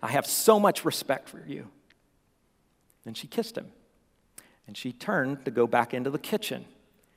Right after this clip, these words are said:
What she didn't notice was that another card fell out of her apron. So he picked that up,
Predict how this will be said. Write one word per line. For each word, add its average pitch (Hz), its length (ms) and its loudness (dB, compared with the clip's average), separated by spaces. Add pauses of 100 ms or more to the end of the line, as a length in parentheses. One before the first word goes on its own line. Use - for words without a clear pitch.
(480)
What 131 160 -6
she 143 160 -2
didn't 143 320 2
notice 151 560 6
was 139 160 -4
that - 480 2 (260)
another 139 400 2
card 110 480 2 (140)
fell 113 260 2
out 110 140 4
of 113 80 -4
her 147 160 -2
apron. - 400 -4 (320)
So 117 140 -4
he - 140 -6
picked - 360 -2
that 139 200 6
up, - 560 0